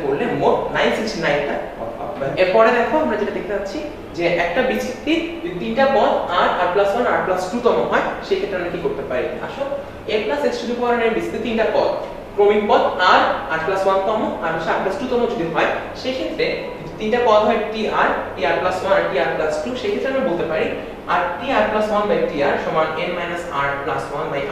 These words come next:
r into x by a। আর যদি এটার ক্ষেত্রে আসে, just একটু রিপ্লেস করবা, আর এর জায়গায় r plus one দিলে, আহ, প্লাস টি আর plus two by টি আর plus one equal to n minus r by r plus one into x by a। এটা হচ্ছে টার্মটা। এখন এটার ক্ষেত্রে আমরা একটা প্রয়োগ দেখি। আচ্ছা, দেখো, এখন আমরা এই প্রবলেমটা সলভ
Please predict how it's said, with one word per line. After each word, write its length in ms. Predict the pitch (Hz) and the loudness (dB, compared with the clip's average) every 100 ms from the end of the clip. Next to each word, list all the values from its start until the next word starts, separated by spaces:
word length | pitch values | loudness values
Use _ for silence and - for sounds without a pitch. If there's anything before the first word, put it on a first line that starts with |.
| - | 0
r 20 | |
into 160 | - 151 135 | 0 -2 -4
x 20 | - | -4
by 100 | 131 127 127 | -4 -2 0
a। 40 | - - - - 131 | 0 -2 -8 -8 -2
আর 80 | 127 127 | -2 -2
যদি 120 | 180 202 | -4 -2
এটার 160 | 240 | 0
ক্ষেত্রে 200 | 262 254 233 | -2 0 0
আসে, 140 | - - | 0 0
just 120 | 220 208 | -2 -2
একটু 100 | 208 175 | -4 -6
রিপ্লেস 260 | - 185 - | -4 -6 -2
করবা, 200 | 190 220 - | 0 0 0
আর 60 | - - | -2 -2
এর 40 | |
জায়গায় 200 | 165 151 - | -2 0 0
r 40 | |
plus 140 | - 160 160 | -2 -2 -4
one 80 | 156 | -4
দিলে, 140 | 165 165 | -2 -2
আহ, 600 | - - - - 156 147 - | -2 -8 -10 -4 0 0 0
প্লাস 160 | 180 - - | -2 -2 -4
টি 80 | 254 214 | 0 0
আর 60 | 190 | 0
plus 160 | 202 196 | 0 0
two 100 | 254 | 0
by 100 | 220 - | -2 -2
টি 60 | - - | 0 0
আর 60 | - | 0
plus 160 | 151 - | -2 -2
one 80 | 180 | -4
equal 160 | - 156 | -4 -4
to 60 | - 202 | -4 -4
n 20 | 208 | 0
minus 240 | 214 202 - 147 156 | 0 0 -2 0 0
r 20 | - | 0
by 100 | - 247 - - 147 | 0 -2 -4 -4 -4
r 20 | - | -2
plus 160 | - - | -4 -4
one 80 | - - | -4 -4
into 120 | - - | -4 -6
x 20 | - | -4
by 80 | - - 240 | -4 -4 -6
a। 40 | 233 - | -6 -4
এটা 120 | 185 | -2
হচ্ছে 160 | 190 285 277 - - - - - - | -2 -2 -2 -6 -10 -14 -14 -6 0
টার্মটা। 340 | - - - - - - - | 2 0 -2 -6 -10 -10 -6
এখন 160 | - - 226 | -4 0 2
এটার 160 | 262 - | 2 2
ক্ষেত্রে 220 | - 247 | 0 0
আমরা 120 | 233 226 | 0 0
একটা 120 | 220 | 4
প্রয়োগ 180 | 196 185 180 | 6 4 0
দেখি। 180 | 165 - - | -2 -4 -4
আচ্ছা, 120 | 147 165 | -2 0
দেখো, 180 | 170 302 202 | 2 2 0
এখন 120 | 202 208 | 0 2
আমরা 120 | 202 | 4
এই 60 | 202 | 6
প্রবলেমটা 280 | 202 196 202 | 6 4 4
সলভ 140 | 190 | 2